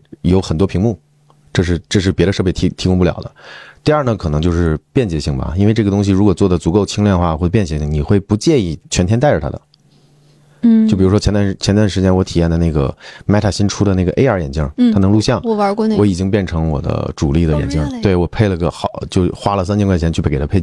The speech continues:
Speaker 1: 配，配我的近视镜，要做得很薄。
Speaker 2: 嗯。
Speaker 1: 因为今天在充电，我就
Speaker 2: 就是那个
Speaker 1: 没带。
Speaker 2: Ray-Ban 的那个。
Speaker 1: 对，Ray-Ban 的，Meta 的，
Speaker 2: 嗯。
Speaker 1: Meta Ray-Ban 的第二代。
Speaker 2: 嗯。
Speaker 1: 然后对我来说就是能随时记录，比如说咱俩，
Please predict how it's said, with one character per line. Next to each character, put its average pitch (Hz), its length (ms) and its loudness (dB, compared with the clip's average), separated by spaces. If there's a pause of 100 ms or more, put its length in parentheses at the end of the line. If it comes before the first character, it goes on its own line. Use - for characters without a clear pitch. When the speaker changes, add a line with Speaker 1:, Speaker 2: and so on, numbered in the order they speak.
(140)
Speaker 1:
配， 95 200 2 (120)
配 113 120 2
我 80 140 0
的 65 80 -2
近 92 140 0
视 95 100 0
镜， 98 160 -2 (480)
要 95 160 2
做 98 140 2
得 90 60 2
很 76 120 -2
薄。 76 300 -4 (180)
Speaker 2:
嗯。 220 260 0 (280)
Speaker 1:
因 104 100 2
为 110 80 4
今 113 140 0
天 113 120 2
在 113 80 2
充 - 160 -4
电， 127 220 0 (120)
我 - 160 -2
就 151 40 0
Speaker 2:
就 294 80 2
是 285 40 2
那 277 100 2
个 262 160 2
Speaker 1:
没 262 120 0
带。 262 80 -2
Speaker 2:
Ray-Ban 254 60 2
的 226 60 0
那 202 180 -2
个。 - 60 -8
Speaker 1:
对， 131 100 4
Ray-Ban 127 240 2
的， 110 80 -2
Meta 104 320 0
的， 82 240 -2
Speaker 2:
嗯。 90 60 0
Speaker 1:
Meta 98 160 2
Ray-Ban 95 260 2
的 82 60 -4
第 104 80 0
二 101 100 0
代。 85 160 -4 (460)
Speaker 2:
嗯。 220 200 2 (480)
Speaker 1:
然 - 120 2
后 95 40 2
对 123 140 2
我 90 80 2
来 85 100 0
说 92 140 -2
就 92 140 2
是 80 120 -2
能 87 140 4
随 98 260 2
时 - 160 -2
记 98 220 0
录， 90 140 0
比 76 80 -2
如 80 60 2
说 92 40 0
咱 90 140 0
俩， 78 180 -2